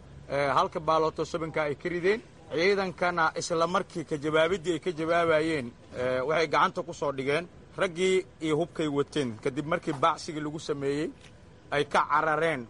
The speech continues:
wixii ay wateen oo agabka ah u jeedaan ah, baalootada sabanka, qori A K, iyo mootadaas bajaajka ah oo ay ku, goobta ugu soo duuleen, alaabtana ku soo qaateen. Sidoo kale, raggaasu intii ay ciidanka howlgalka ku jireen,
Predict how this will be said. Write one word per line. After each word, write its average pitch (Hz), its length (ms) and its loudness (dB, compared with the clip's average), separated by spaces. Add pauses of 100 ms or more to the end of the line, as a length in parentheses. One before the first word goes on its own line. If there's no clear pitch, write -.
wixii 156 260 -4
ay 151 100 2
wateen 143 440 -2
oo 135 80 2
agabka 147 380 0 (120)
ah 139 140 -2
u 156 100 -6
jeedaan 135 420 0
ah, 147 140 0 (140)
baalootada 139 460 2
sabanka, 170 540 2 (520)
qori 151 260 2
A 139 180 4
K, 196 300 2 (680)
iyo 185 580 2 (240)
mootadaas 170 640 2
bajaajka 160 560 0 (100)
ah 190 60 0 (560)
oo 160 140 0
ay 156 120 4
ku, - 120 -10 (220)
goobta 185 300 0
ugu 165 160 -6
soo 175 180 -2
duuleen, 156 380 -2
alaabtana 147 460 0
ku - 120 -14
soo 131 140 -2
qaateen. 120 420 -2 (640)
Sidoo 180 240 2
kale, 185 280 2
raggaasu 180 580 0
intii 185 340 -4
ay 151 120 -2 (100)
ciidanka 170 340 0
howlgalka 160 400 0
ku 196 140 -10
jireen, 160 320 0